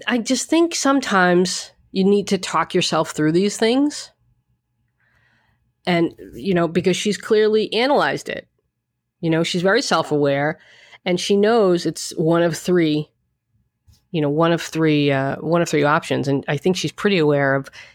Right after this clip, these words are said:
he's no longer interested and just doesn't know how to stop or tell me he's not interested. And it sounds like possibly, um, she might be, not even a hint of, he's texted me a few times here and there. Yeah,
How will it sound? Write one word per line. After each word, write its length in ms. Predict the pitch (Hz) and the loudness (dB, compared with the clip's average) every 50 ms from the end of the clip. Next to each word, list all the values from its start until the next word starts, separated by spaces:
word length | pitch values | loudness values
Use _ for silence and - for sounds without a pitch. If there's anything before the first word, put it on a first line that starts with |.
| _ _ | _ _
he's 180 | - 180 160 | -2 0 2
no 120 | 185 190 196 | 2 4 4
longer 200 | 196 190 175 160 | 4 4 2 2
interested 420 | - 160 147 147 147 - 160 151 | 0 -2 -2 -2 -2 -2 -2 -2
and 100 | 147 143 | 0 0
just 220 | - 165 165 - - | 0 -2 -2 0 -2
doesn't 220 | 160 143 139 139 | -2 0 0 0
know 100 | 147 147 | 0 0
how 140 | 143 147 139 | 0 -2 -2
to 60 | 139 | -2
stop 380 | - - - 151 143 143 135 - | -4 -4 -2 0 0 0 0 -2
or 60 | 131 | -4
tell 180 | - - 151 147 | -2 -2 -2 0
me 80 | 143 139 | -2 -2
he's 200 | - 147 135 - | -2 -4 -4 -2
not 160 | 139 131 139 | -2 0 0
interested. 680 | 160 170 170 - 147 - - - - - 135 143 - _ _ _ _ _ _ _ _ _ _ _ _ _ | 0 -2 -2 -4 -6 -6 -6 -6 -6 -6 -6 -8 -10 _ _ _ _ _ _ _ _ _ _ _ _ _
And 220 | - 165 160 160 - - - | -2 0 0 0 0 -2 -4
it 160 | 185 180 - | -4 -4 -2
sounds 380 | - - 185 185 196 208 202 196 | -4 -2 0 0 0 0 0 0
like 220 | 175 165 - _ | -2 -2 -4 _
possibly, 680 | - - 175 196 214 - 233 190 165 160 151 151 147 - _ _ _ _ _ _ _ _ _ _ _ _ - | -6 -2 -2 -2 0 0 0 0 2 2 2 0 -2 -6 _ _ _ _ _ _ _ _ _ _ _ _ -8
um, 300 | 156 151 143 139 139 - - | -6 -4 -4 -4 -6 -8 -8
she 260 | - - - - 208 | -8 -4 0 0 2
might 300 | 208 202 190 185 185 185 | 2 4 2 2 0 0
be, 340 | - 190 180 175 170 165 - - _ _ _ _ _ - - - | 0 0 2 0 0 -2 -6 -10 _ _ _ _ _ -16 -8 -4
not 100 | 180 185 | -2 0
even 180 | 202 190 180 | 2 2 2
a 40 | - | 2
hint 180 | 170 180 180 180 | 0 0 0 0
of, 260 | 165 160 - - - _ _ _ - | -2 -4 -6 -10 -18 _ _ _ -8
he's 580 | 180 180 156 160 180 180 - - 214 196 - | -6 -4 -4 -4 -6 -6 -2 -2 -2 -2 -2
texted 300 | - - 196 190 - 202 | -2 -4 -4 -2 0 0
me 60 | 190 180 | 0 0
a 20 | |
few 160 | 185 - 196 180 | 0 0 -2 -4
times 300 | 185 - 180 180 165 - | -2 -2 -2 -2 0 0
here 160 | 175 170 170 | 0 2 2
and 120 | 165 160 | 2 2
there. 200 | 151 143 143 143 - - - - - - - - - - - | 2 2 0 -2 -6 -10 -16 -20 -20 -20 -20 -20 -20 -6 -2
Yeah, 360 | 220 247 208 170 139 92 | 0 2 2 2 0 -2